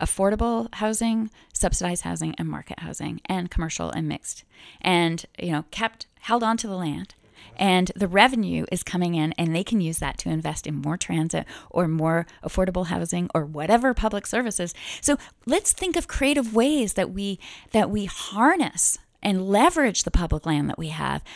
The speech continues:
so that we're getting revenue out of it, and it's a win-win situation for everybody. Let's think of ways to s-, to, to stratify, um, the, the yellow belt and, and get more housing out of that.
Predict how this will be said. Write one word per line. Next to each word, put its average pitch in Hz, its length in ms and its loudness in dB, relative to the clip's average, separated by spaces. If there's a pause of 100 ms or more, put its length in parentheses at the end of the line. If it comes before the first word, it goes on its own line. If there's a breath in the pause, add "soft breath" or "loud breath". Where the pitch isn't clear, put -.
so - 160 4
that 220 100 10
we're 220 120 4
getting 226 300 2
revenue 185 640 6
out - 180 2
of 156 120 -4
it, 160 200 4
and 196 100 6
it's 185 120 0
a 196 60 0
win-win 208 500 2
situation 180 540 -2
for 170 160 -4
everybody. 254 420 0 (240 loud breath)
Let's 302 240 2
think 339 240 0
of 240 160 -2
ways 226 440 -2 (200 loud breath)
to - 80 -2
s-, - 220 6 (160)
to, 208 300 -2
to - 220 -6
stratify, 165 960 -4 (400 loud breath)
um, 175 500 2
the, 202 160 2
the 190 180 -6
yellow 208 340 6
belt - 400 -4 (300 loud breath)
and, 185 420 4
and 170 200 2
get 170 200 2
more 165 380 4
housing 156 580 -2
out 151 140 -4
of 156 100 -8
that. 143 300 -6